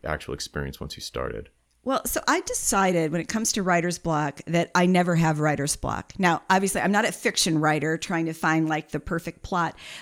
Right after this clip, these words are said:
Speaker 2: but I do get idea block sometimes. So my
Speaker 1: Mm.
Speaker 2: theory is, you know, if you have writer's block, just write, right? It will solve itself as you write. You'll figure it out. But when I get idea block where, like, I'm not sure what I wanna write about,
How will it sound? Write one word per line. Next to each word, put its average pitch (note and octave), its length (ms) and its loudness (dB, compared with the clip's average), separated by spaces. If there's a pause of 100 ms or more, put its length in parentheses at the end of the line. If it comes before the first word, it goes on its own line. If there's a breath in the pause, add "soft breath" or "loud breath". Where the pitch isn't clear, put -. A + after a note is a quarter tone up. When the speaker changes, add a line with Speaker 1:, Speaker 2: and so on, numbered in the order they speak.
Speaker 2:
but G#3+ 220 0
I A3+ 100 4
do C#4+ 280 2
get B3+ 240 -2
idea F3+ 500 2
block B2+ 600 -4 (300 soft breath)
sometimes. D#3 580 0
So F#3+ 100 0
my B3+ 220 2
Speaker 1:
Mm. E4+ 80 0
Speaker 2:
theory G3 460 2
is, D#3 600 0
you E3+ 140 0
know, D#3 180 2
if - 200 -4
you D4 60 2
have D4 120 0
writer's F#3 400 2
block, D3 360 -2 (420)
just - 180 4
write, E3+ 300 -2 (440)
right? E3+ 280 2
It G#3+ 160 4
will G3 160 4
solve A3 400 4
itself D#3+ 460 0 (100)
as F3 280 4
you E3+ 140 0
write. D3+ 300 2
You'll D3+ 140 -2
figure D3+ 380 -4
it C#3+ 60 -4
out. C#3+ 360 -2
But - 280 0 (140)
when G3+ 140 -2
I F#3+ 80 0
get G#3+ 200 0
idea G#3+ 460 2
block E3 400 0
where, D3 160 -4
like, E3+ 200 -6
I'm E3 140 -2
not G3 180 0
sure F#3+ 180 0
what D#3+ 280 2
I F3 100 4
wanna E3+ 260 0
write D3+ 280 -2
about, F#3+ 520 -2